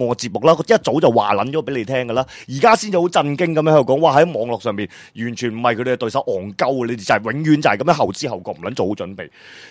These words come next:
即係好啦，另外一樣嘢，另外一樣嘢就係，另外一樣嘢就係發展到咩地步呢？發展到一個地步就係，呃，有大量嘅，呃，一啲咁樣嘅，呃，類-，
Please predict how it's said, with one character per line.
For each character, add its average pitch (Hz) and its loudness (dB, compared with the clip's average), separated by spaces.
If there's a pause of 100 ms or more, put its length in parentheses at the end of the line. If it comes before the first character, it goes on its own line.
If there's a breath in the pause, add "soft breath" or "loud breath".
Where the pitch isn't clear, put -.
即 - 4
係 233 8 (100)
好 170 10
啦， 196 10 (180)
另 165 4
外 180 6
一 214 8
樣 151 6
嘢， 131 8 (100)
另 139 4
外 135 4
一 175 6
樣 139 8
嘢 113 4
就 110 2
係， 98 2
另 131 2
外 151 8
一 180 8
樣 127 6
嘢 113 6
就 104 2
係 95 2
發 151 4
展 170 -2
到 175 2
咩 156 2
地 107 -2
步 98 -2
呢？ 127 -2
發 127 -2
展 120 -2
到 113 4
一 87 -2
個 123 4
地 95 -2
步 90 0
就 95 -4
係， 87 0 (320 loud breath)
呃， 92 4
有 110 8
大 - 4
量 107 6
嘅， 107 6
呃， 92 2
一 135 0
啲 131 0
咁 117 2
樣 123 0
嘅， 101 2 (280 loud breath)
呃， 85 -2
類-， 95 -4